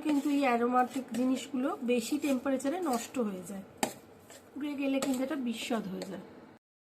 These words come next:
থেকে তেল ছেড়ে এলে একটা বড় টমেটো বাটা অ্যাড করে দিয়ে আবারও ভালো করে কষাতে থাকবো।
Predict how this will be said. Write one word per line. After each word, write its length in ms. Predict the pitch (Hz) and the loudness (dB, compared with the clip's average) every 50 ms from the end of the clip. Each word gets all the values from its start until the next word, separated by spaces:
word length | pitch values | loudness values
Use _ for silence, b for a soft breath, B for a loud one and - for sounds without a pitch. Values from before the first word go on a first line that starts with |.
| _ _ _ _ _ _ _ _ - | _ _ _ _ _ _ _ _ -6
থেকে 200 | 330 294 - 320 - - | -4 0 0 0 2 6
তেল 180 | 277 247 240 240 233 - | 8 8 8 8 6 2
ছেড়ে 220 | - 302 285 294 294 294 | 2 4 4 4 6 6
এলে 160 | 285 294 311 381 480 - - - - - - - - 254 | 6 8 8 8 6 4 -2 -12 -12 -12 -10 -6 -4 -4
একটা 160 | 226 - - 262 233 | -2 2 2 4 6
বড় 140 | 254 240 254 277 269 | 6 6 6 6 6
টমেটো 360 | 294 262 247 240 233 233 285 262 269 | 6 6 6 6 4 4 4 6 8
বাটা 280 | 269 269 269 - 285 330 370 - - - - - - - - - - - - - - - - - - - - - - - - - - - - - - - 320 | 8 6 8 6 6 6 6 4 -2 -14 -14 -14 -14 -16 -16 -16 -16 -18 -18 -18 -20 -20 -20 -20 -20 -20 -20 -20 -20 -20 -20 -20 -20 -20 -20 -20 -12 -4 0
অ্যাড 200 | 269 254 226 - - - | 0 0 0 -2 -2 2
করে 180 | 294 285 294 277 277 | 4 6 6 8 8
দিয়ে 180 | 294 277 254 262 302 339 - - - - - - - 262 247 | 10 10 10 10 8 6 4 -2 -8 -8 -6 0 4 6 6
আবারও 260 | 226 247 240 262 277 269 240 254 | 8 8 8 6 6 4 6 6
ভালো 220 | 247 240 233 233 233 - | 6 6 6 6 6 8
করে 200 | 240 240 240 269 403 - - - - - - - - - | 8 10 10 10 8 6 2 -2 -10 -10 -8 -6 -2 2
কষাতে 380 | 277 254 233 - 247 233 226 226 220 233 | 4 4 4 4 4 2 2 2 2 2
থাকবো। 300 | 214 190 185 190 190 | 2 2 0 -4 -6